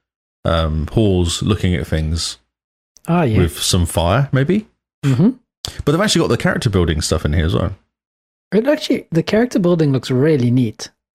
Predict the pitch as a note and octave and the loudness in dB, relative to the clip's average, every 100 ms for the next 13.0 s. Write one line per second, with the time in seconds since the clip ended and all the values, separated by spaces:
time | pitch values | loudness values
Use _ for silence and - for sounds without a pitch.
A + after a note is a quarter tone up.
0 | D3+ D#3+ F3 A3 G3+ - F3+ A#3+ A3+ G3+ | -4 -2 0 0 0 0 0 0 0 0
1 | F#2 - C2+ - - - _ _ _ _ | 0 -2 -4 -4 -10 -14 _ _ _ _
2 | - B3 C4 A#3+ - - D4+ C4+ A3 F3 | -2 -2 0 -4 -4 -2 2 4 4 4
3 | D3 D3 E3+ D3 - F#3+ G3+ G#3 D#3 F3+ | 2 0 0 -2 0 0 2 0 2 2
4 | F3 E3+ C#3+ D3+ B2+ A#2+ B2+ D3+ C#3 C#3+ | 4 2 2 2 0 -2 -2 0 0 2
5 | D#3 D3+ C3+ - _ - - _ - - | 2 2 0 -4 _ -20 -20 _ -8 0
6 | F3+ D3 D3+ D3 - E3 E3 - D3 B2+ | 0 2 2 0 0 0 2 2 2 4
7 | B2+ G#2+ G2 G2 F#2+ G#2+ G2 F2+ G2+ - | 4 4 4 2 4 4 4 2 0 0
8 | E2+ - - - - B2 B2+ - - C3+ | -4 -6 -6 -4 -2 -2 -4 -4 -4 -4
9 | - - - D3 - B2 C#3 - - - | -8 -10 -6 -6 -4 -2 -2 -4 -12 -10
10 | - - - - - E3 D#3 E3 A2+ F3+ | -12 -8 -4 -2 -2 0 0 2 2 2
11 | A#3 F#3 C3+ - D#3+ D#3 E2 - C#3+ B3 | 2 2 2 0 2 2 2 0 -2 0
12 | F3 C3+ B2+ A#2 E2+ G2 F2 - G#2 D#2 | 0 0 0 0 2 2 2 0 -2 -2